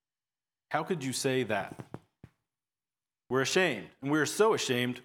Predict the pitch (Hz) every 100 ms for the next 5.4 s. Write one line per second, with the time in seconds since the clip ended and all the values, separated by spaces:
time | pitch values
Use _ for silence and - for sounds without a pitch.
0 | - 135 170 - 156 156 139 147 127 120
1 | 135 123 131 123 117 113 110 - 160 160
2 | 90 85 80 - - _ _ _ _ _
3 | _ _ _ _ 107 120 123 - 147 127
4 | 165 196 151 - 160 139 151 131 123 165
5 | 170 - 92 85